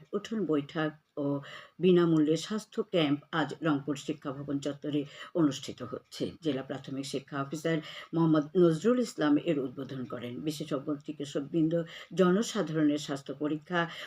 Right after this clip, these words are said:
ও চিকিৎসাপত্র প্রদান করছেন। রংপুরে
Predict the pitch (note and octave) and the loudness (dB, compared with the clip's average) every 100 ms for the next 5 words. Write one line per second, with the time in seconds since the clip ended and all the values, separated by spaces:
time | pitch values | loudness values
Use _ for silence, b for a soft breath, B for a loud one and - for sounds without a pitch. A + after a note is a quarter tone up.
0 | - E3 D#3+ A3 G#3+ E3+ D#3 C#3+ - D3 | 2 2 2 -4 -2 -2 -2 -4 -4 -6
1 | B2+ - _ D3 A#2+ A2 - - - - | -6 -10 _ -4 -4 -8 -10 -12 -12 -10
2 | A2+ G2+ - _ _ _ _ _ _ _ | -10 -10 -18 _ _ _ _ _ _ _
3 | _ _ _ - G#3+ G#3+ B3 E4 E4 | _ _ _ 2 6 6 6 4 4